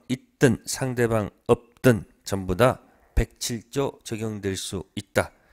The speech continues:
상대방이 있을 때는 원칙 유효, 예외 무효가 들어갈 수 있지만 상대방 없는 의사표시는 상대방 없기 때문에, 네, 언제나 유효.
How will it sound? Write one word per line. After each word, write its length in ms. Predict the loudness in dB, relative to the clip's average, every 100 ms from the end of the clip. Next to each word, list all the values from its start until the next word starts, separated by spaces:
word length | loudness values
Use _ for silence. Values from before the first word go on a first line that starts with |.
| _ _ _ _ _
상대방이 540 | -10 -2 2 4 4
있을 240 | 0 -2 -6
때는 280 | -4 -2 -2
원칙 600 | 0 0 0 -4 -8 -8
유효, 260 | -4 -4 -2
예외 320 | -4 -4 -4
무효가 400 | -6 -6 -4 -4
들어갈 280 | -4 -6 -4
수 120 | -6
있지만 460 | -14 -8 -6 -6 -8 _ _ _ _
상대방 500 | -12 -8 -4 0 0
없는 240 | -2 -2 -4
의사표시는 720 | -4 -6 -8 -10 -8 -8 -8
상대방 420 | -10 -12 -10 -8
없기 240 | -8 -10 -14
때문에, 600 | -10 -8 -6 -6 -8 -12 _ _ _ _ _ _ _ _ _ _ _
네, 260 | -10 -10 -12 _ _ -6
언제나 640 | -4 -4 -4 -4 -4 -8 _ _
유효. 320 | -10 -8 -10